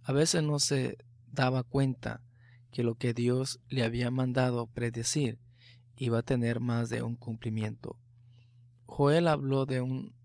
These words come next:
derramamiento del Espíritu, por ejemplo, en Joel dos, veintiocho al treinta y dos. Esto se cumplió en Hechos dos, pero tendrá un cumplimiento final en el milenio.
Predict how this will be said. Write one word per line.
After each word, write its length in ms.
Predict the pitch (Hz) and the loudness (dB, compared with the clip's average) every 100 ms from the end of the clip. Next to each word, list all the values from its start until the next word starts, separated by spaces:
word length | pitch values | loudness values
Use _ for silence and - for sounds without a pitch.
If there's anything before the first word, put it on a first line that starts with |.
| - - | -20 -8
derramamiento 760 | 131 120 113 113 120 120 120 120 | -2 -2 0 -2 -2 -2 -2 -2
del 160 | 117 | -2
Espíritu, 540 | 113 - 147 135 120 117 | -4 -4 -4 -4 -4 -8
por 200 | 117 113 | -6 -4
ejemplo, 380 | 113 113 117 | -2 -2 -4
en 80 | 113 | -6
Joel 400 | 110 113 113 110 | -2 -2 -2 -2
dos, 300 | 110 117 - - - - - - - | -2 -2 -4 -12 -20 -20 -20 -16 -6
veintiocho 500 | 127 117 123 113 117 | -6 -2 -2 -2 -4
al 80 | 117 | -4
treinta 300 | 120 113 117 | -6 -4 -2
y 60 | |
dos. 380 | 117 117 120 - _ - - - - - - - - | -2 -4 -8 -14 _ -20 -20 -20 -20 -20 -20 -12 -4
Esto 280 | 127 - | -2 -2
se 140 | 131 123 | -2 -2
cumplió 600 | 127 117 123 120 117 117 - | -2 -6 -2 0 -2 -6 -12
en 200 | - 123 | -4 -2
Hechos 460 | 123 120 131 120 120 | 0 -2 -4 -6 -4
dos, 420 | 117 110 - - - - - _ _ - - - | -6 -4 -8 -12 -18 -20 -20 _ _ -20 -20 -2
pero 220 | 123 120 | 2 2
tendrá 680 | - 123 120 120 123 123 - - | 2 0 0 0 0 0 -4 -6
un 180 | 131 127 | -6 -4
cumplimiento 720 | - 127 135 131 120 120 117 | -6 -6 -2 0 0 -2 -6
final 580 | 120 113 113 113 113 - - - - - - - _ - - - - - - - | -4 -2 -2 -2 -6 -12 -20 -20 -20 -20 -20 -20 _ -20 -20 -20 -20 -20 -18 -2
en 140 | 131 | 0
el 120 | 110 | 2
milenio. 460 | 107 107 123 117 - | 0 0 0 -2 -6